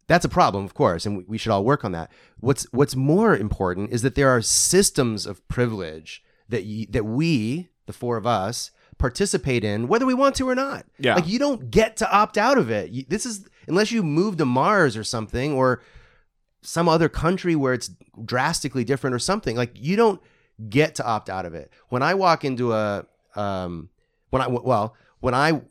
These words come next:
Speaker 1: walk, uh, we sometimes, um, dog sit for, for people. So when there's a dog with us, when we, we walk a dog in a neighborhood at do-, at night,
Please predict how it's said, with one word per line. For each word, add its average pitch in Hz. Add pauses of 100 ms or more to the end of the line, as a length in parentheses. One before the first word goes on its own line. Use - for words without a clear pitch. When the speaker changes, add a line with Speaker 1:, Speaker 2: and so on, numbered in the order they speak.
(200)
Speaker 1:
walk, 110 (600)
uh, 101
we 113
sometimes, 101
um, 92
dog 107
sit 85 (480)
for, 92
for 87
people. 85
So 113
when 110
there's 117
a 104
dog 95
with 95
us, 95
when 101
we, 123
we 120
walk 120
a 107
dog 131 (500)
in 147
a 151
neighborhood 127 (400)
at 120
do-, 117
at 107
night, 104